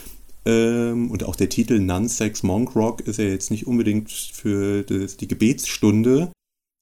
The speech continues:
Sie selber sagt aber, sie hat es nicht so gemeint, weil sie hat ja nämlich Jesus, äh, beim, auf dem L-S-D-Trip <laughs> getroffen und der hat ihr dann geholfen.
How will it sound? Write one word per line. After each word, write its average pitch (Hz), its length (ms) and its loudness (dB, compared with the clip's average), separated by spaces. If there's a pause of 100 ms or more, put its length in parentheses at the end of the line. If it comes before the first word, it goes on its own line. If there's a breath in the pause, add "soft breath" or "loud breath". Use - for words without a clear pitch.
Sie 113 140 2
selber 143 440 6
sagt 131 280 2
aber, 139 240 2
sie 120 160 2
hat 127 120 0
es 135 140 2
nicht 135 160 2
so 135 120 4
gemeint, 117 640 2
weil 95 280 0
sie 110 220 0
hat 107 160 -4
ja 113 180 2
nämlich 110 300 0
Jesus, 120 580 2 (140)
äh, 110 480 0 (100)
beim, 110 540 0 (480 loud breath)
auf 117 160 -2
dem 135 120 0
L-S-D-Trip 117 720 2 (400)
<laughs> - 320 0
getroffen - 720 2 (800 loud breath)
und 117 160 0
der 113 120 2
hat 120 120 -2
ihr 123 80 2
dann 120 180 0
geholfen. 110 600 -2